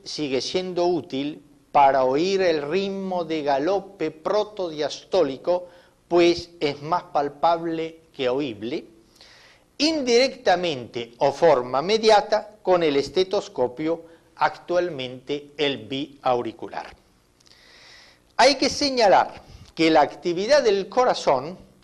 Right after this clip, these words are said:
origina ruidos y solo por excepción algunos sonidos, como son los soplos musicales.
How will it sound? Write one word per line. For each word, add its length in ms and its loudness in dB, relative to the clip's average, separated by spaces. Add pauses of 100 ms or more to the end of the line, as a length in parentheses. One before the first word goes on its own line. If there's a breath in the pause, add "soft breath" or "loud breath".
(140)
origina 680 0
ruidos 960 -4 (540 soft breath)
y 140 -2
solo 480 2
por 160 2
excepción 880 -2 (340 soft breath)
algunos 500 -2
sonidos, 600 -6 (260 soft breath)
como 280 0
son 440 -2 (160)
los 300 -6
soplos 360 -6
musicales. 840 -14